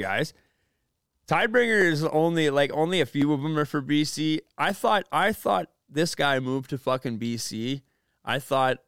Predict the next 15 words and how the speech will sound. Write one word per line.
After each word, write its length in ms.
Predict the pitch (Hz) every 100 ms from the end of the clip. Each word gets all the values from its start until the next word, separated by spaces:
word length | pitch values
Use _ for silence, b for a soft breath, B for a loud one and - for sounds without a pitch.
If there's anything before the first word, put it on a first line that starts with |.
| _ _ _
Tidebringer 600 | 127 123 120 127 127 123
was, 180 | 120 113
like, 260 | 120 117 - _ -
a 100 | 107
Vancouver 720 | 110 113 113 - 104 107 117
band 400 | 120 120 127 135
for 200 | - 98
sure. 560 | - - 95 113 139 - _ _ _ _ _ -
Um, 460 | 113 117 113 113 - _ _ _ _ _ _ _ _ _ -
then 280 | 156 226
I, 140 | 294 240
then, 560 | 185 285 320 254 302 - _ _ _ _
then 300 | 135 196 349 453
I 180 | 427 381
saw, 500 | - 269 254 247